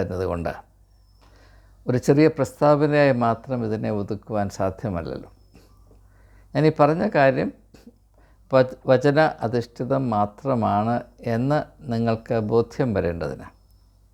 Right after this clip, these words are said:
ഇതിനോടനുബന്ധമായ ചില കാര്യങ്ങൾ വളരെ ഹ്രസ്വമായി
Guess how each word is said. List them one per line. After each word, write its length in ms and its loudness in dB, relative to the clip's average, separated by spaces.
ഇതിനോടനുബന്ധമായ 920 2
ചില 280 -4
കാര്യങ്ങൾ 500 -2
വളരെ 320 2
ഹ്രസ്വമായി 640 -6